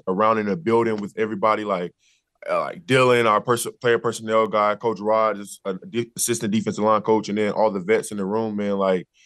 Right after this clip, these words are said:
it's been, it's like, it's been great having those guys here. So, like, I would just say, like, it's just been a really good learning experience for me to learn how to overcome adversity, learn how to keep my mental on the right track,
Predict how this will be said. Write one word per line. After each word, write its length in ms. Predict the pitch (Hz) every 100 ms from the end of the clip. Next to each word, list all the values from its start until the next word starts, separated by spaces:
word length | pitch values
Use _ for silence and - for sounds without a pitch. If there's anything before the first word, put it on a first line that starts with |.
| _ -
it's 140 | 120
been, 340 | 107 110 92 87 -
it's 140 | 110
like, 200 | 107 95
it's 120 | 110
been 240 | 101 104 90
great 280 | 110 120
having 260 | 101 104 101
those 200 | 101 98
guys 320 | 98 95 95
here. 100 | 101
So, 140 | 98 98
like, 220 | 98 95
I 80 | 127
would 120 | 131
just 140 | 117
say, 120 | 117
like, 260 | 107 98 92 _ _ -
it's 80 |
just 160 | 123 110
been 140 | 107
a 40 | 104
really 240 | 104 113
good 260 | 98 98 101
learning 280 | 101 107 104
experience 400 | - 110 107 101
for 180 | 107
me 280 | 104 107 101 _ _ -
to 80 | 101
learn 240 | 98 104
how 140 | 107
to 80 | 104
overcome 460 | 107 98 90 113 107
adversity, 520 | 95 90 104 101 98
learn 300 | 95 104 101
how 100 | 104
to 80 | 95
keep 200 | - 95
my 120 | 95
mental 380 | 92 104 - 104
on 60 |
the 80 | 98
right 240 | 95 101 -
track, 340 | 113 107 101